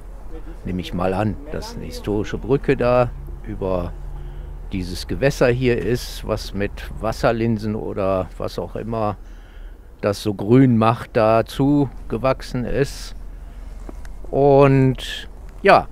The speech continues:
weiter geht's hier jetzt direkt immer neben der Ruhr. In flussabwärts betrachtet, auf der rechten Seite der Ruhr geht's jetzt entlang. Ja,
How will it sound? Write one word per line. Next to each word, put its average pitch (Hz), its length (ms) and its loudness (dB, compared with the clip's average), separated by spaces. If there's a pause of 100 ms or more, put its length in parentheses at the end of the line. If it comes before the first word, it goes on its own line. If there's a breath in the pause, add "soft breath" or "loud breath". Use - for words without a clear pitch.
(120)
weiter 156 320 4
geht's 156 260 -2
hier 147 400 6 (460)
jetzt - 680 0 (280)
direkt 127 600 0 (200)
immer 127 340 4 (400)
neben 107 560 2 (300)
der 120 240 4
Ruhr. 151 480 8 (720 loud breath)
In 139 320 4
flussabwärts 147 920 4
betrachtet, - 760 -2
auf 123 240 0
der 117 480 6
rechten 139 720 2
Seite 110 480 0
der 107 180 -2
Ruhr 104 360 2
geht's 170 260 0
jetzt - 220 -4
entlang. 98 600 0 (1900 loud breath)
Ja, 165 320 6